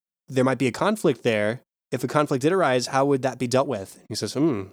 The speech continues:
yeah, hmm, well, you caught me. Scratch everything I just said. I tell you what I do, go the other way, more cubicles, more division." <laughs> So she's already conflicting herself.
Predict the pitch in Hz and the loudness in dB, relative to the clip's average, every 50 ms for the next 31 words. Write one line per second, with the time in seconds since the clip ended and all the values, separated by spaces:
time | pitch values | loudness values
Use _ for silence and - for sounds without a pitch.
0 | - - 117 131 131 104 92 92 - _ - 120 131 104 92 98 104 107 104 - | -4 0 0 2 2 0 -4 -8 -10 _ -4 -4 -4 -4 -4 -2 -2 -2 -2 0
1 | - 127 135 123 107 95 90 - _ _ _ _ _ _ _ _ - - - 143 | 0 -2 0 -2 -4 -6 -8 -10 _ _ _ _ _ _ _ _ -6 0 4 4
2 | 131 135 - 151 143 139 135 147 143 135 131 127 131 131 - - 139 127 104 98 | 6 6 6 4 4 4 4 4 4 4 4 4 2 2 4 2 2 0 0 -4
3 | - _ - - - - _ - 117 113 - 135 127 127 123 120 117 113 117 120 | -8 _ -20 -20 -20 -12 _ -2 0 2 4 4 4 4 4 4 2 2 2 0
4 | 123 123 135 131 123 139 - - 139 143 160 135 127 120 120 123 120 - - - | 2 2 2 2 2 0 -2 -2 0 2 2 4 4 4 2 2 0 -4 -12 -16
5 | - - 120 113 117 120 135 147 151 151 143 127 123 - - 135 123 123 - - | -10 -6 -4 0 4 6 8 8 8 6 4 2 0 0 2 2 2 2 2 2
6 | 117 104 92 92 101 107 113 104 104 117 139 143 147 139 127 131 117 123 120 113 | 0 0 0 -2 -4 -4 -2 0 4 6 6 8 8 6 4 2 0 0 0 -2
7 | 123 - 127 117 - - 180 - - 190 165 - - 202 165 156 143 - - - | -2 -4 -4 0 2 2 2 4 4 2 2 4 4 2 2 0 0 -4 -10 -16
8 | - - - - 151 147 202 196 208 202 196 185 185 170 156 - 175 165 170 - | -16 -10 -2 2 4 6 6 8 8 6 6 4 2 0 2 2 0 0 2 2
9 | 175 151 147 139 131 - 135 113 110 113 117 - | 2 4 2 2 2 2 2 2 2 0 -2 -4